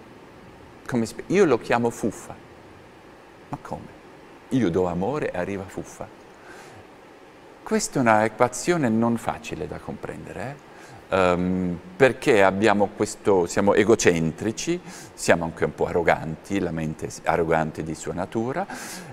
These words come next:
e quindi per il semplice fatto che noi lo generiamo e con un buon intento,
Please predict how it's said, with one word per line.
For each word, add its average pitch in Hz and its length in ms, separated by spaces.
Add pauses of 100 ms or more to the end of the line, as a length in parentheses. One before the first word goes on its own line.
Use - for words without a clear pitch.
(160)
e 185 120
quindi 127 280
per 175 140
il 208 60
semplice - 360
fatto 170 240
che 120 120
noi 156 260
lo 127 160
generiamo 120 1040
e 107 120
con 123 180
un 101 180
buon 127 220
intento, 214 800